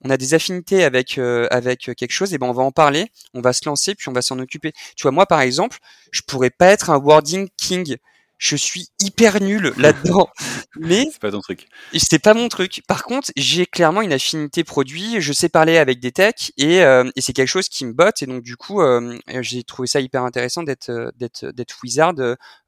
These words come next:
Speaker 1: euh, pour, euh, pour une
Speaker 2: Ok.
Speaker 1: tribe en particulier pendant un an.
Speaker 2: Ok, ouais, donc c'est toujours cette idée de collaboration et de faire, euh, enfin, ouais, de, et, et ce que je vois aussi dans ce que tu dis, c'est que c'est des choses que tu fais, mais qui sont aussi bénéfiques au final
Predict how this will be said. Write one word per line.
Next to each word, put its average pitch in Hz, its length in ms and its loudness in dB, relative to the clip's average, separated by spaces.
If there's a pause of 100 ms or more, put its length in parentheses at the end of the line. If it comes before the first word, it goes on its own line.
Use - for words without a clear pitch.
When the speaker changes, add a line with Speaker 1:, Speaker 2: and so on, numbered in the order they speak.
Speaker 1:
euh, 117 340 -4 (120)
pour, 123 260 -6
euh, 117 120 0
pour 131 220 -10
une 117 100 -6
Speaker 2:
Ok. 101 100 -8
Speaker 1:
tribe 147 180 -2
en 127 40 -10
particulier - 460 -12
pendant 127 260 -12
un 131 100 -12
an. 131 80 -20 (920)
Speaker 2:
Ok, 147 100 -18
ouais, 104 200 -6
donc 101 160 -10
c'est 101 160 -10
toujours 117 220 -12
cette - 180 -16
idée 120 80 -4
de 104 60 -12
collaboration 113 440 0
et 143 60 -2
de 110 60 -8
faire, 123 240 -2
euh, 107 180 -2
enfin, 92 300 -10
ouais, 110 160 -2
de, 95 260 -18
et, 107 380 -8
et 104 60 -6
ce - 60 -14
que 113 120 -10
je 104 60 -10
vois 123 120 0
aussi 120 140 -4
dans 127 80 -2
ce - 80 -12
que 113 60 -8
tu 120 100 -6
dis, 147 80 -6
c'est 123 160 -8
que 104 200 -2 (380)
c'est - 140 -8
des 110 40 -2
choses 131 200 -8
que - 80 -6
tu 113 180 -10
fais, 160 400 0
mais 120 160 0
qui 127 160 -6
sont 131 240 -4
aussi 143 320 -2
bénéfiques 127 500 -4
au 127 100 -4
final 120 500 -6